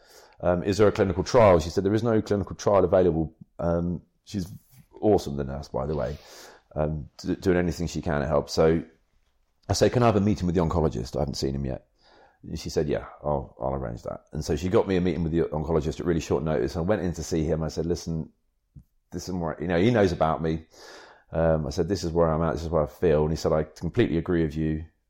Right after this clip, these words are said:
I think if it was me, I would want," he didn't say, "I think," he said,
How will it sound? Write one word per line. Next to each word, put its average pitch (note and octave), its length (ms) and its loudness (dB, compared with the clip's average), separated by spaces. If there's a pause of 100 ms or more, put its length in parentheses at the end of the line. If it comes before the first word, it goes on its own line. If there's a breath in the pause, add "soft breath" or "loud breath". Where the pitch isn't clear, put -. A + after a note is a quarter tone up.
(140)
I - 80 -6
think D#2+ 300 -6 (120)
if - 140 -10
it - 60 -6
was C#2+ 120 -8
me, D#2+ 320 0
I C#2+ 100 0
would D#2 180 -2
want," C#2+ 180 -6 (540)
he D#2+ 100 -4
didn't F2 160 -2
say, D#2 80 0
"I D2 60 2
think," E2+ 220 -2
he C#2 60 -6
said, D#2 160 -4